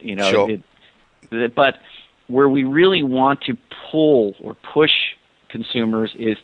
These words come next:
Speaker 1: to products like health and, and life and residential. Now,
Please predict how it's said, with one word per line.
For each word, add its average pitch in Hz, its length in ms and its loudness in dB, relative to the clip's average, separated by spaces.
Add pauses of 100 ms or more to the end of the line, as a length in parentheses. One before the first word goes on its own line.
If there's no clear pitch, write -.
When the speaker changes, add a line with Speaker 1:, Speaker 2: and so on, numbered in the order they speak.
Speaker 1:
to 107 260 -2 (100)
products 110 400 -2
like 107 160 -4
health 101 320 0 (140)
and, 101 240 -10
and 104 140 -8
life 101 380 0 (640)
and 110 180 -4
residential. 107 840 -2 (480)
Now, 113 320 2